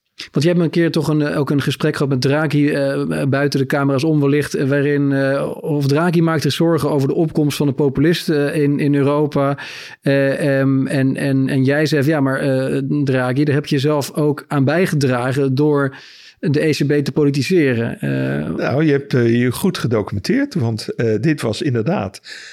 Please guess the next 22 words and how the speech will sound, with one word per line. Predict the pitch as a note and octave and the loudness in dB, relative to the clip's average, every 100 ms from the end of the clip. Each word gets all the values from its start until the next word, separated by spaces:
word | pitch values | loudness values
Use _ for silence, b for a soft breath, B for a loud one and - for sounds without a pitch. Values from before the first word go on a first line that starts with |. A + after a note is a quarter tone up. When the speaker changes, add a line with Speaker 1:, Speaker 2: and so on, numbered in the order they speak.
| B | B
Speaker 2:
de | - A#2+ | -2 2
laatste | C3+ G#3 A#3 - | 2 0 -2 -6
bijeenkomst | - F3+ E3 A2 - | -4 -4 -2 -4 -4
van | F#2+ | -6
Draghi | F#2+ F#2 C3 D3+ D4 E4+ _ _ _ _ _ _ _ _ _ b b b _ | -4 -4 -4 0 -2 -2 _ _ _ _ _ _ _ _ _ b b b _
bij | D#3 C3+ A#2+ | -2 2 2
Sintra, | - A#2+ C#3 D#3+ F#3 D4 - | 0 0 0 0 -2 -4 -6
het | A#2+ - | -8 -4
E | C3 | -4
C | B2+ G#2+ | -2 -2
B | C3+ D#3 | -2 -2
Forum | - A2 F#2 | 0 -2 -2
on | F#2 | -4
Central | - B2 - | -4 -4 -6
Banking. | - - D3 G#3 B3+ - _ B B B B B B | -6 -6 -4 -4 -6 -10 _ B B B B B B
En | - D#3 | -4 0
er | D3 | 0
was | D3+ - | 0 0
een, | A#2+ A#2 A2+ | 0 0 0
eh, | A2+ A2 G#2+ | 0 -2 -2
discussie, | A2 C3+ - C#4+ - A#3 C#4+ - _ _ _ _ _ _ _ _ - | -2 -4 0 0 2 2 0 -2 _ _ _ _ _ _ _ _ -12
een | A2 | -12